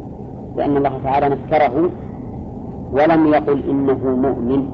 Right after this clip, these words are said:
بينما هو في قصة مؤمن آل فرعون قال: "وقال رجل مؤمن من آل فرعون"،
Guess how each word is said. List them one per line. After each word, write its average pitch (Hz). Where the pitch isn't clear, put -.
بينما 151
هو 151
في 143
قصة 143
مؤمن 139
آل 131
فرعون 156
قال: 143
"وقال 143
رجل 170
مؤمن 139
من 139
آل 147
فرعون"، 127